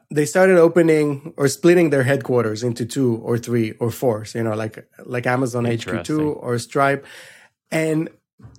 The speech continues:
Speaker 1: to someone, to a normal person or someone inside the real estate industry, it just looked like same old, same old. Like, "Oh, this company is
Speaker 2: Yeah.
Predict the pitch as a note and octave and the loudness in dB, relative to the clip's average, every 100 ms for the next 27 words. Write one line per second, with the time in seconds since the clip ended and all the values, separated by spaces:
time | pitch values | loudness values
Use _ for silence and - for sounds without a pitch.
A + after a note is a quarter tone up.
0 | _ - F3+ - G#3+ A#3 B3 B3 A#3+ A#3 | _ -4 -4 0 2 2 2 2 0 0
1 | - _ _ _ - - F3 E3 F3+ G3 | -4 _ _ _ -6 4 6 8 6 4
2 | G3 F3 F3 G3 F3 C3 B2 C#3+ D3+ C#3+ | 2 2 0 -2 -2 -2 -2 -4 -2 -4
3 | C3+ C3+ C3+ B2 C#3 D#3 D#3+ E3+ F3 G3 | -4 -4 -2 -4 -4 -2 -2 -2 -4 -4
4 | F#3 E3+ F#3+ F#3+ F#3+ F#3 F3+ D#3 C3+ - | -2 0 0 2 2 4 2 2 -2 -2
5 | D#3 D#3 D3 C3 C#3 C3+ D#3+ F3 E3 A3+ | 2 4 2 0 -2 -2 -2 0 2 6
6 | G3 C#3+ - E3 E3+ D#3+ C#3 | 6 4 -2 0 4 2 2